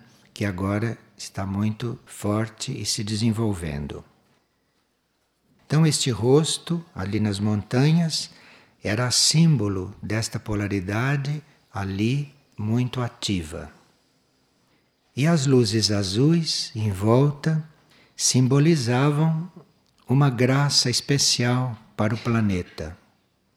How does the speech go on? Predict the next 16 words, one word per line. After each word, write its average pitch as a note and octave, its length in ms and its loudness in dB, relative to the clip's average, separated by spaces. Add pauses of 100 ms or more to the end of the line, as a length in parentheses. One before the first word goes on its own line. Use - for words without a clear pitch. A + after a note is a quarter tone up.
(200)
para - 160 -12
todo B2 320 -4
o A2+ 40 -4
planeta G#2 520 -2
Terra. D#2 540 -8 (600)
Esta C3 240 -4
polaridade A2 680 2
feminina, G#2+ 760 0 (680)
que - 160 -8
vem G#2+ 260 2
depois G#2+ 420 -2
de G2 120 -4
milênios G2+ 680 0
de F#2 120 -10
polaridade F2+ 640 -8
masculina, G2 800 -2